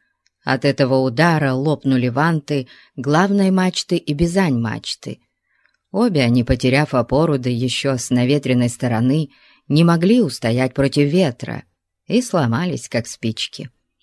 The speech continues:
Уцелели только половина фок-мачты и бушприт, а из парусов — кливер и большой марсель. Да и тот был разорван в клочья.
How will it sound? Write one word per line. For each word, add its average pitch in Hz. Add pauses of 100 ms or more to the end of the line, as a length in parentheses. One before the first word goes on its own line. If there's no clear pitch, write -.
(760)
Уцелели 247
только 240
половина 151
фок-мачты 131 (320)
и 202
бушприт, 185 (480)
а 131
из 131
парусов — 143
кливер 196 (480)
и 151
большой 156
марсель. 147 (800)
Да 170
и 185
тот 233
был 123
разорван 185
в 165
клочья. 127